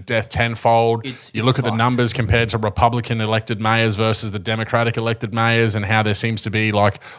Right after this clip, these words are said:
Speaker 1: for some reason, it just kills more people in these places where,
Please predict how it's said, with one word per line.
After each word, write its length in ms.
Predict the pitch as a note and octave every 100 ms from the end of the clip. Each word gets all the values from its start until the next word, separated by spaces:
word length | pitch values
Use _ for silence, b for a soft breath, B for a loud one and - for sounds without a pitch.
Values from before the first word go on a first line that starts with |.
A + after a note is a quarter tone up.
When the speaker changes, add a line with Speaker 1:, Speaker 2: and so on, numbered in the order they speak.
| B - - -
Speaker 1:
for 140 | A#2+
some 260 | - A#2 A2+
reason, 240 | A#2 A2+
it 80 | A2
just 220 | A2 G#2
kills 320 | - A#2+ A#2
more 180 | G#2+ A2+
people 380 | G#2+ A2+ A2+ A2+
in 80 | A2
these 380 | A2+ A2 G#2 - -
places 460 | - A2+ A2+ A#2 G#2
where, 400 | A2+ A2 A2